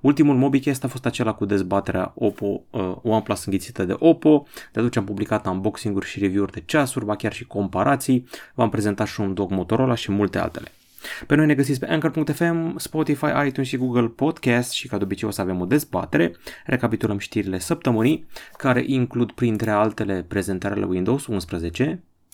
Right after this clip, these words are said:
noutăți de la Mobile World Congress, o ediție restrânsă anul ăsta, dar cu câteva lansări Lenovo, plus o prezentare a lui Elon Musk despre Starlink, tot da-, tot de la Mobile World Congress.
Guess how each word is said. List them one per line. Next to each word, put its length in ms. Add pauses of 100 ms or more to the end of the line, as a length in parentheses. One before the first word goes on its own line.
(120)
noutăți 440
de 60
la 80
Mobile 260
World 240
Congress, 540
o 120
ediție 300
restrânsă 440
anul 160
ăsta, 220
dar 180
cu 340
câteva 320
lansări 320
Lenovo, 460 (420)
plus 300
o 160
prezentare 540
a 100
lui 160
Elon 320
Musk 320
despre 280
Starlink, 500
tot 160
da-, 280
tot 200
de 80
la 100
Mobile 380
World 220
Congress. 580